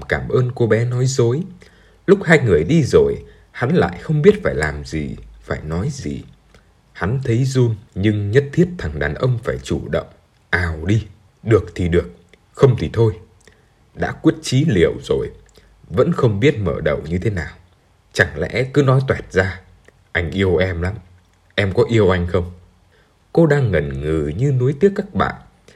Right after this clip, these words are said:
cứ là ngại ngại đi xem chỉ có hai người. Hắn chủ động, "Đến xóm đồi còn xa không em?" "Gần. Đấy, tiếng loa đang nói đấy." "Từ đây đến đấy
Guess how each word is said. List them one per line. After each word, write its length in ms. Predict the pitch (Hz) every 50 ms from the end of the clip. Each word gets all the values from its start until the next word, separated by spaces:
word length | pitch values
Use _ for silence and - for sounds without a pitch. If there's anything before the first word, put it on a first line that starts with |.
| _ _ _ _ -
cứ 180 | 170 180 180
là 260 | 165 131 92 80 73
ngại 260 | 67 - 76 71 - -
ngại 260 | 65 73 78 69 - - -
đi 140 | - 127 131
xem 360 | 131 - - 127 123 117 117 117
chỉ 200 | - - - -
có 120 | - -
hai 240 | 120 107 113 110 107
người. 280 | 92 85 76 71 62 57 - - - _ _ _ _ _ _ _ _ _ _ _ _ _
Hắn 260 | - - 95 127 170 175 -
chủ 140 | - - - -
động, 180 | - 76 - - - - _ _ _ _ _ _ _ _ _ _ _ -
"Đến 160 | - - 104
xóm 320 | 113 - - 98 113 151 139
đồi 200 | 104 85 76 69 -
còn 100 | 76 76
xa 260 | - - 104 104 107
không 200 | 87 - 101 98
em?" 120 | 95 98 98 - - _ _ _ _ _ _ _ _ _ _ _ _
"Gần. 320 | 87 87 87 87 90 92 - - - - - - _ _ _ _ _ _ _ -
Đấy, 220 | - 107 135 175 - - - - _ _ _
tiếng 180 | - 123 151 156
loa 160 | 143 131 127
đang 160 | 123 123 117
nói 220 | 117 113 117 135 156
đấy." 120 | 165 170 - - - - _ _ _ _ _ _ _ _ _ _ _ _ _ _ -
"Từ 120 | 92 87
đây 200 | 82 90 104 104
đến 200 | 92 98 101 107
đấy 420 | 107 101 101 110 127 156 170 170